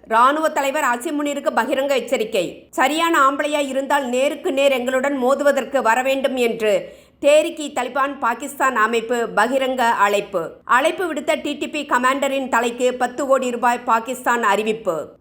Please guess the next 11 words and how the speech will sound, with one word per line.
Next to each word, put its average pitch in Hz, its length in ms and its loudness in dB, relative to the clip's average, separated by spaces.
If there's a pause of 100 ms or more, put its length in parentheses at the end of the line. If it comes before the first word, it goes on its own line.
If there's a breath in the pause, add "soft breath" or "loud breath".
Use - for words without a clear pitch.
(100)
வசிரிஸ்தானில் 311 840 0
புதிய 294 360 -2
பயங்கரவாத 269 600 2
அமைப்பு. 226 680 -2
பாகிஸ்தான் 294 600 0
ராணுவத்துக்கு 277 680 0
நேரடி 254 500 0
சவால். 190 460 -2
பார்க்கலாம் 247 540 0
இந்த 214 240 0
வீடியோவில். 185 600 -4